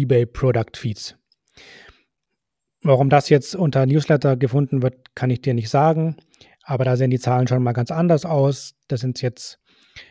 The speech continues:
äh, viereinhalb Sterne bei siebzehn Bewertungen. Da wäre ich jetzt so ein bisschen skeptisch.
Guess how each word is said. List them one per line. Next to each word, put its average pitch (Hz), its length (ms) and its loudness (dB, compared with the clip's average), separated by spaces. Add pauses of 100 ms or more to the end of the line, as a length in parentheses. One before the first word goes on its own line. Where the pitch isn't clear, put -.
(280)
äh, 123 480 2
viereinhalb 139 360 2
Sterne 135 280 2
bei 127 160 2
siebzehn 165 520 4
Bewertungen. 151 840 2 (640)
Da 123 300 -2
wäre 123 100 2
ich - 80 -6
jetzt - 160 -10
so 135 80 -2
ein 120 60 -2
bisschen 123 260 -4
skeptisch. - 680 -4